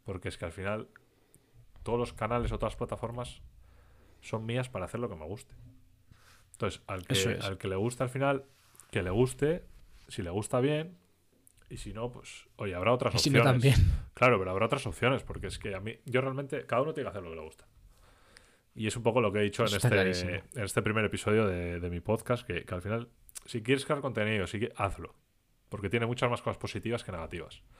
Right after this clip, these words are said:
Speaker 1: Entonces, hazlo.
Speaker 2: Hmm.
Speaker 1: Pero hazlo a gusto, hazlo tranquilo, hazlo a tu manera. Y es un poco lo que dices tú, que, que te lo compro totalmente. O sea,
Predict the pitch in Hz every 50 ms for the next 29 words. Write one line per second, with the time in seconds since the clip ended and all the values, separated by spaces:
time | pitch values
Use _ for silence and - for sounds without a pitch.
0 | - - - - _ _ - - - - - - 107 95 87 85 80 - _ _
1 | _ - - - - - 107 - _ _ _ _ - - - 101 92 92 95 104
2 | 101 113 123 131 139 139 - - _ _ _ _ _ _ _ _ _ - - 110
3 | 101 101 110 120 120 - - - 117 117 120 120 123 123 - - - 107 107 104
4 | 101 98 92 92 98 95 - - 123 127 123 120 117 117 117 117 117 113 - -
5 | 107 107 107 104 95 92 - 98 95 92 95 110 117 117 113 110 110 107 107 110
6 | 107 120 120 - 127 120 131 131 131 123 - - - - - 104 101 113 110 107
7 | - - - 110 98 87 92 90 90 - - - - - - 98 87 - 101 95
8 | 92 - 107 107 113 117 - 117 113 104 101 87 110 101 98 107 117 117 101 -
9 | - - - - 98 92 - -